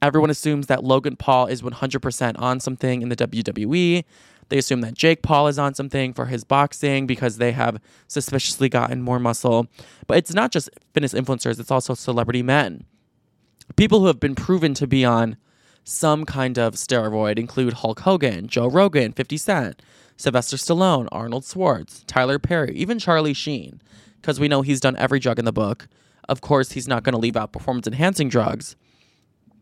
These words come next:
But my favorite videos on the whole planet are the ones where these super muscular, athletic celebrity men are being accused of being on steroids on a video,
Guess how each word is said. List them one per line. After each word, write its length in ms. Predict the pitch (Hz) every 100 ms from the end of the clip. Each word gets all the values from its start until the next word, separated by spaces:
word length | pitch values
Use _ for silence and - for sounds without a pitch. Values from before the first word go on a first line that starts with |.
| _ _ -
But 200 | 151 147
my 120 | 160
favorite 360 | - 156 185
videos 280 | 151 147 147
on 80 | 143
the 80 | 120
whole 340 | - 135 131
planet 420 | - 123 113 135 -
are 160 | 131
the 100 | 127
ones 400 | 127 123 120 131
where 280 | 120 117 95 - _ _ _ _ _ _ _ _
these 180 | 139 131
super 320 | - 143 139
muscular, 460 | 131 117 - 131 117
athletic 560 | 123 117 120 120 - _ _ _ - -
celebrity 460 | - 127 113 127
men 440 | 120 110 107 117 120 -
are 80 | 127
being 400 | 120 123 113 -
accused 600 | - - 131 131 123 - -
of 220 | 127 120 117
being 140 | 120
on 120 | 113
steroids 640 | - 120 104 123 143 165 -
on 100 | 131
a 40 | 123
video, 540 | 113 127 156 170 196